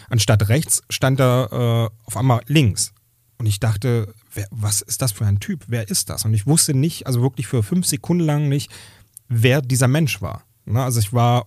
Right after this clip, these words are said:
völlig irgendwie auf einer, auf einer ganz anderen Ebene, bis mir dann irgendwie diese Situation wieder bewusst wurde. Und, ähm,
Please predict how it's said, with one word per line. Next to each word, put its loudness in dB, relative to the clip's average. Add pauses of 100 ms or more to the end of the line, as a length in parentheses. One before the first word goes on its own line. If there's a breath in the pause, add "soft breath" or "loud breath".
völlig 0
irgendwie 0
auf -8
einer, 0
auf -10
einer -4
ganz -4
anderen -2
Ebene, -4 (400 loud breath)
bis 2
mir 0
dann 2
irgendwie -2
diese 0
Situation 2
wieder 2
bewusst 0
wurde. -6 (320)
Und, -2
ähm, -4